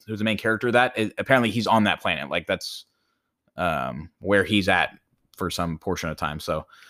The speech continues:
I've not played it. I don't really know anything about that game. You know, it actually looks like a decent game. I might like to play it, but, uh, but I just know that I saw that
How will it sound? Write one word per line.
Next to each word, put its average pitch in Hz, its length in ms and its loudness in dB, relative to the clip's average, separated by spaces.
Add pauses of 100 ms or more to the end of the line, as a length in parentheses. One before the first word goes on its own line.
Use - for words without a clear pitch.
(160)
I've 117 120 2
not 135 180 6
played 139 200 8
it. - 80 4
I - 20 6
don't 139 100 6
really 131 140 6
know 123 120 4
anything 120 260 2
about 127 160 6
that 127 100 4
game. 127 320 2
You 113 100 0
know, 104 80 4
it 113 200 2
actually 117 220 2
looks 120 140 2
like 113 100 2
a 104 40 2
decent 107 300 -2
game. 110 160 2
I 101 140 2
might 90 440 -2
like 101 220 0
to 120 60 -4
play 131 240 2
it, 104 140 -2
but, 95 160 2
uh, 82 260 2 (120)
but 101 100 2
I 107 60 6
just 95 160 -4
know 104 120 2
that 95 120 4
I 92 40 0
saw 98 240 0
that 90 200 0